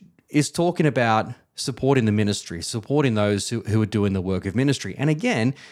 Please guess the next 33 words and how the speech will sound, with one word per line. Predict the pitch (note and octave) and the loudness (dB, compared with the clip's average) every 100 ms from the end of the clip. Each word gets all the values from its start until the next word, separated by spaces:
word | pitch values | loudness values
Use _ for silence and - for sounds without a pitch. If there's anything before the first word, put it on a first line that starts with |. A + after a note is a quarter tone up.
| - | -6
he | C#3 | -6
draws | A#2+ C3+ C#3+ | -2 -2 0
in | B2+ | 0
this | B2 A2+ | -2 -4
verse | - F#2 G2+ - | -2 -2 -2 -4
of | F2+ G2 F#2 | -4 -2 -2
these | A2 A2 | -2 0
oxes. | E3 F#3 - B1 - - - _ _ _ _ _ _ _ _ _ _ _ _ _ _ _ - | 0 -2 -6 -10 -10 -12 -14 _ _ _ _ _ _ _ _ _ _ _ _ _ _ _ -4
So | G3 | -2
he | |
says | G3 C4+ - | 0 0 -2
to, | - F#3+ D3 C3+ | 0 2 4 4
uh, | A2+ A#2 G#2+ G#2+ | 4 4 2 0
says | - C#3 | -4 -4
in | C#3+ D#3 | -2 -2
First | - F#3+ - | 2 2 2
Timothy | D#3 B2+ | -2 -2
five | A2+ A#2 G#2 G2+ | -2 2 2 0
seventeen, | A2+ G2 G2 C#3+ B2+ F2 F#2+ - - - | -2 -2 -2 -2 -2 -4 -8 -14 -20 -8
he | D#3 | -6
says, | E3 C3+ | -6 -4
"The | D3+ - | -2 2
elders | A#3 B3+ A2 D#2+ G2 F3 - - | 4 4 2 0 -2 -6 -8 -2
who | C#3+ | 2
direct | D3 C3 D#3 F#3+ - | 2 2 2 0 -2
the | F3+ | -2
affairs | D#3+ - C3 B2 | 0 2 2 2
of | B2+ | -2
the | B2 | -4
church." | - G2+ F#2 | -2 -2 0
In | D3+ | 0
other | F#3 F#3+ | 2 4
words, | D3+ C#3+ B2 | 4 4 2